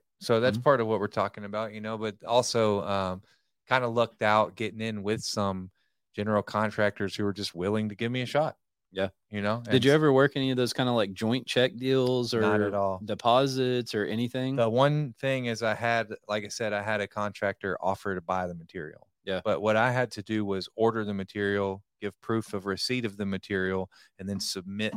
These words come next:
Speaker 1: the invoice for the material to them to
Speaker 2: Did you
Speaker 1: pay.
Speaker 2: have to insure it?
Speaker 1: No.
Speaker 2: Really?
Speaker 1: No insurance, no. We had, uh, no, nothing more than just extending our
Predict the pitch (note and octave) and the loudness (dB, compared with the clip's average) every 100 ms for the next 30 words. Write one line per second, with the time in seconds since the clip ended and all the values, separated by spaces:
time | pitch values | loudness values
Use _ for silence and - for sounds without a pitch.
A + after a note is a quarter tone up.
0 | F#2 F#2 G#2+ G#2 F#2+ F#2 F2+ - - G#2+ | -8 -10 -8 -6 -4 -6 -6 -10 0 0
1 | G2 F2+ - G2+ F#2+ F#2 - A2+ G2+ G2 | 0 -6 -6 -2 -2 -4 -6 -8 -4 -4
2 | F2 F2 - A2 A2 A2+ A2 A2+ G#2 F#2 | -6 -6 -4 0 4 4 4 2 0 -2
3 | G2 G#2 D3 _ _ _ _ _ _ F2+ | 0 0 -2 _ _ _ _ _ _ -8
4 | - _ _ _ - G#2 C#3 F2+ - E2 | -8 _ _ _ -4 -2 0 -4 -8 -14
5 | - - - - _ _ _ _ _ _ | -14 -18 -18 -18 _ _ _ _ _ _
6 | _ B2+ D3+ C#3 D3 C3 - A#2+ A2+ G#2 | _ 0 4 6 6 6 0 2 4 4
7 | G2 G2+ - _ _ _ A#2+ A#2+ A2+ C3 | 2 -2 -14 _ _ _ 0 0 0 -2
8 | C#3 C3+ B2 B2 A#2+ A2 G2+ G#2 - - | 0 -2 0 0 0 -2 -4 -8 -8 -10
9 | - - A#2+ A2+ G#2+ G2+ F2+ E2+ | -8 -4 -2 -2 -2 -2 -2 -2